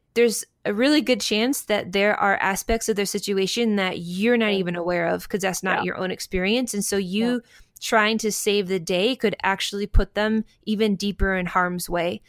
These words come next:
Speaker 1: in ways
Speaker 2: Yeah.
Speaker 1: that you could never imagine. Ugh.
Speaker 2: Absolutely.
Speaker 1: So, <laughs> on that heavy note,
Speaker 2: Yeah.
Speaker 1: <laughs> um,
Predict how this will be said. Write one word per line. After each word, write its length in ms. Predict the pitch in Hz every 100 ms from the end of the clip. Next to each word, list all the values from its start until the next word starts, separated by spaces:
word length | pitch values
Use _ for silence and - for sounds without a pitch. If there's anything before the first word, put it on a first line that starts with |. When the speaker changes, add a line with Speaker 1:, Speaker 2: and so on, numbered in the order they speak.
| _
Speaker 1:
in 180 | - 190
ways 320 | 196 190 175 -
Speaker 2:
Yeah. 60 | -
Speaker 1:
that 160 | -
you 500 | 185 196 185 180 170 -
could 180 | - 190
never 260 | 180 170 170
imagine. 520 | 160 156 - - 214 _ _ _ _ _ _ _ _ _ _ _ _ _ _ _ _ -
Ugh. 200 | 190 165
Speaker 2:
Absolutely. 600 | 151 196 190 196 190 185 _ _ _ _ _ - - - _ _ - - - - - - -
Speaker 1:
So, 680 | - - 294 226 190 214
<laughs> 680 | - - - - - - -
on 140 | 185 196
that 140 | 202
heavy 280 | 208 185 175
note, 300 | 160 160 - - - 440
Speaker 2:
Yeah. 360 | 311 302 233 - 403 -
Speaker 1:
<laughs> 680 | 262 - 220 - - - -
um, 380 | 247 247 240